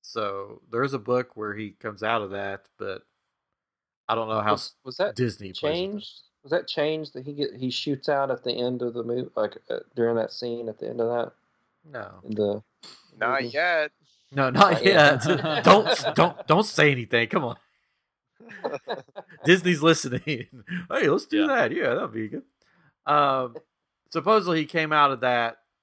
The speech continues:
Speaker 1: in the books, and his, but his armor was so, like, chewed up, and he didn't even have his armor anymore. So,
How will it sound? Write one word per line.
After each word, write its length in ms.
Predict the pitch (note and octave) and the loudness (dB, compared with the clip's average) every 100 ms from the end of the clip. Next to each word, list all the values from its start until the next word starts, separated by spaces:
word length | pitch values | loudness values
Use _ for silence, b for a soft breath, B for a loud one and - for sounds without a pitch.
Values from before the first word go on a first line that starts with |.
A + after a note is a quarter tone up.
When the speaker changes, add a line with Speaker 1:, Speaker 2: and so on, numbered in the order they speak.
| _ | _
Speaker 1:
in 120 | C3+ A2+ | -18 -16
the 60 | |
books, 560 | G2 D3 A#2+ A2 - - _ | -4 0 0 -2 -12 -20 _
and 180 | A#2+ A2+ | -12 -10
his, 180 | A#2 G#2 | -10 -8
but 180 | A#2+ A#2 | -6 -6
his 160 | A2+ | -8
armor 340 | - C3 C#3 A#2 | -4 0 0 -2
was 200 | G#2+ - | -8 -8
so, 460 | - A#2+ A2+ A2 | -6 -2 -2 -2
like, 420 | G#2+ G#2 G2+ - _ _ _ _ _ _ _ - | -4 -6 -8 -12 _ _ _ _ _ _ _ -20
chewed 320 | - B2+ A2+ | -14 -10 -6
up, 260 | A2 G#2 - | -4 -6 -12
and 320 | G2+ G2 G2+ _ _ | -20 -20 _ _ _
he 120 | A#2+ B2 | -18 -14
didn't 160 | A#2+ | -12
even 140 | A2+ G#2+ | -12 -10
have 120 | G#2 | -10
his 100 | F#2+ | -8
armor 280 | G2+ F#2+ F#2 | -10 -10 -16
anymore. 380 | F#2 F#2 F#2 F#2 | -20 -20 -20 -20
So, 400 | - G2 F#2 | -14 -14 -14